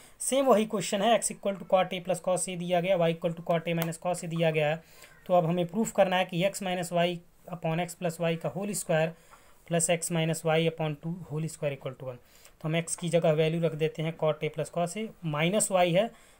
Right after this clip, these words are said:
तो चूँकि यहाँ पे माइनस जब आगे लगाएंगे तो यहाँ माइनस हो जाएगा, यहाँ प्लस हो जाएगा, तो minus cot A plus cos A।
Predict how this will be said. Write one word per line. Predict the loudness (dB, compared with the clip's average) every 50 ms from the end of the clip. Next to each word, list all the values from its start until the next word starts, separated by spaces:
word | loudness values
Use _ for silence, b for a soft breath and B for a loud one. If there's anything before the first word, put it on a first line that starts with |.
| b b
तो | -8 -8 -8
चूँकि | -8 -10 -10 -6 -4 -2
यहाँ | -2 -2 -4
पे | -4 -4 -2
माइनस | 0 2 2 2 2 0 2
जब | 2 4
आगे | 4 4 4 4 2
लगाएंगे | 2 2 2 2 -2 -2 -4
तो | -4 -2
यहाँ | -2 -2
माइनस | -2 -2 -2 -4 -4 -2
हो | 0
जाएगा, | 2 2 4 2
यहाँ | 2 0 -2 -4 -6 b b b b b -4
प्लस | -2 -2 -2 0
हो | 0
जाएगा, | -2 -2 -2 -2
तो | -4 -4
minus | -4 -4 -4 -4 -4
cot | -4 -4 -4 -2 -4
A | -6 -4
plus | -4 -4 -4 -4 -4
cos | -6 -6 -4 -6
A। | -8